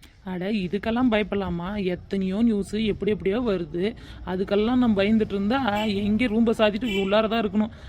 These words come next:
அட, விட்டு தள்ளு மீனா, அடுத்தது போக வேண்டியதான். இப்ப இன்னைக்கு இந்த நியூஸ்னா இன்னும் ஒரு மாசம் விட்டு வேற நியூஸ் வரப்போகுது.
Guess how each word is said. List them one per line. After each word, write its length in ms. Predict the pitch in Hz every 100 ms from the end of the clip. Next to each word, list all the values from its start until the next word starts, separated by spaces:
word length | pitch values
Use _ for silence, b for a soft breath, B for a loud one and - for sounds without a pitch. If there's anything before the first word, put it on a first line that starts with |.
| B
அட, 260 | 175 175 190
விட்டு 280 | 185 170 254
தள்ளு 300 | 247 240 247
மீனா, 400 | 240 240 240 190
அடுத்தது 500 | 180 175 214 233 220
போக 340 | 202 202 214
வேண்டியதான். 260 | 214 190 226
இப்ப 220 | 208 202
இன்னைக்கு 260 | 196 185
இந்த 140 | 190 214
நியூஸ்னா 460 | 226 214 214 262
இன்னும் 220 | 233 220 226
ஒரு 140 | 214
மாசம் 320 | 214 220 226
விட்டு 180 | 196 269
வேற 160 | 247 254
நியூஸ் 260 | 247 220
வரப்போகுது. 460 | 190 190 185 175